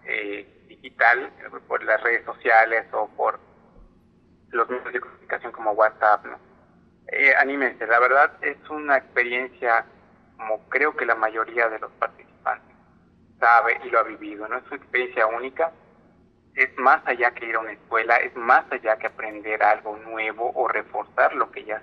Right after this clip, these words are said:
sé. Eh, siempre nos llevamos, inclusive los instructores, un buen sabor de boca, siempre nos llevamos una experiencia diferente y valiosa, ¿no? Atrévanse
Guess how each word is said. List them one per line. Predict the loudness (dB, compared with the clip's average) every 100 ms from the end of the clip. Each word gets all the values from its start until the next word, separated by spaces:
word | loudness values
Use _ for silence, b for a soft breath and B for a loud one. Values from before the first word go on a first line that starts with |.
| -12
sé. | -18 -18 _ _ _ _ _ _ _ _
Eh, | -4 -2 -4 -6
siempre | -6 -2
nos | -2
llevamos, | 0 0 0 -2 -6 _ _ _ _ -18
inclusive | -16 -12 -4 0
los | 0
instructores, | -2 -10 -2 0 0 -4 -18 -12
un | -8
buen | -8 -4
sabor | -4 -4
de | -6
boca, | -6 -6 -8
siempre | -6 -4
nos | 0
llevamos | 0 -2 -4
una | -4
experiencia | -4 -4 -8 -8 -10 -10
diferente | -10 -10 -10 -8 -12 -16 -20 -20 _ _ _ _ _ _ -20
y | -4
valiosa, | 2 2 0 -6 -6 -6 -6 -6
¿no? | -6 -14 b b b b _ _ _
Atrévanse | 0 0 0 2 2 0 -4 -10